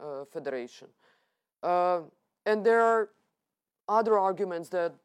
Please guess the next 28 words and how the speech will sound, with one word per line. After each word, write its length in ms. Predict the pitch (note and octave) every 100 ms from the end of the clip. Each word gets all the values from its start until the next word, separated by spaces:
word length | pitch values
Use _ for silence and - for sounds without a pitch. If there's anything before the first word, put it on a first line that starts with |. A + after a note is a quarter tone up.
| -
you 100 | F3
know, 160 | D#3
considering 560 | D3+ E3+ D3+ F3 E3+ E3
that 160 | D#3+ C#3
we 120 | E3+
have 180 | E3+ D3+
only 220 | D#3 D#3
ten 240 | F3+ C#3
minutes, 360 | F3 F#3 E3+ -
I 120 | D#3
wouldn't 320 | D#3+ E3 D#3+
go 200 | D3 D#3
into. 360 | E3 F3 - E3
Perhaps 340 | D#3+ D3+ C#3
there 160 | C3+ D#3
will 220 | D3+ D#3
be 180 | C#3+ D3 - _ _ _
questions 500 | F#3+ E3+ - E3 D3+
from 260 | - D#3+
the 260 | D#3 D#3 C#3+ -
audience. 720 | F3 G3+ F#3 G3+ F#3 F3+ - _ _ _ _ -
Um, 440 | E3+ F3 E3+ E3 - _ -
but 280 | D#3+ G3
these 280 | F3 B3 G#3+
are 140 | A3 G#3+
the 140 | G3+
things 400 | G#3 G#3+ G#3 E3+
that, 400 | G3+ F#3+ F#3 F#3